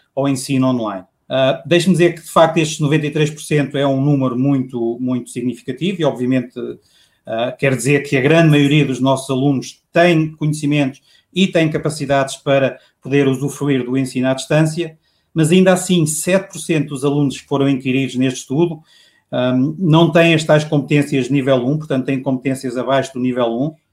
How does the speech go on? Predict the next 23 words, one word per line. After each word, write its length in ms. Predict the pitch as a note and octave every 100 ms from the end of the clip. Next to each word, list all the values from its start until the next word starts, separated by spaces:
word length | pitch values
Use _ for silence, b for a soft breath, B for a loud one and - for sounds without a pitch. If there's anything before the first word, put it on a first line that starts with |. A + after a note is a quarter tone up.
| _
E 220 | F3 G3
se 120 | F#3+ -
pensarmos 600 | F3 - F#3+ F3+ D#3+ D#3
nas 180 | D#3
últimas 420 | E3 E3+ E3+ E3+ D#3+
estatísticas 640 | E3 D#3 E3 F3 E3 C#3+
da 100 | D#3
Pordata, 520 | D#3 D3+ D3+ C#3+ C3+
que 100 | C3
diz 220 | C#3+ C#3+
que 100 | -
nós 200 | C#3 D3
temos 440 | - D3 C3 - -
cerca 300 | D3 C3 C#3+
de 80 | -
seiscentos 460 | C#3 - D3+ C3+
mil 160 | C#3+ C#3+
alunos 420 | C#3 C#3+ C3+ C3 b b b
no 140 | C#3 C#3
segundo 340 | - D3 D3+
e 60 | C3
terceiro 300 | - C#3 B2+
ciclo, 460 | D3+ C#3 D3+ F3+